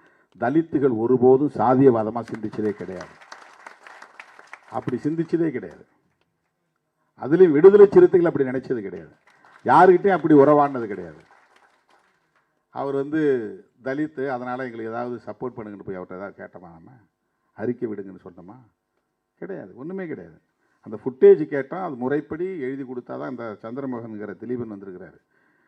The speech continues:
இவர் ஏதோ போய் பயங்கரமா தாக்கிட்டாருன்னு நாங்களும் நினைச்சுக்கிட்டு இருந்தோம். அங்க போனா இப்படி ரெண்டு கையை ஓங்குறாரு, வீடியோ பார்த்தா, "ஏய்,"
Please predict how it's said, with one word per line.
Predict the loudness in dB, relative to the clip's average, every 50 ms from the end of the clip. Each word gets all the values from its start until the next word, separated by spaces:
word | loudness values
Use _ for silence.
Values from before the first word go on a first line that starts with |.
| _ _ _ _ _ _ _
இவர் | -14 -10 -8 -6
ஏதோ | -6 -6 -6 -6
போய் | -8 -8 -6 -6
பயங்கரமா | -8 -6 -6 -8 -8 -8 -8 -8 -8 -8 -8
தாக்கிட்டாருன்னு | -10 -10 -10 -10 -10 -10 -10 -10 -10 -10
நாங்களும் | -10 -10 -10 -10 -10 -12
நினைச்சுக்கிட்டு | -12 -14 -14 -14 -14
இருந்தோம். | -14 -14 -14 -16
அங்க | -14
போனா | -12 -10 -8 -8 -8 -10 -12 _ _ _ _ _ _ _ _ _ _ _ _ _
இப்படி | _ -14 -8 -6 -4 -4 -2
ரெண்டு | -2 -2 2
கையை | 4 6 6 8 6
ஓங்குறாரு, | 6 2 -2 -6 -6 -8 -10 -10 2 4
வீடியோ | 6 8 8 8 6
பார்த்தா, | 6 4 -2 -4 -6 -10 -6 _
"ஏய்," | -6 -6 -6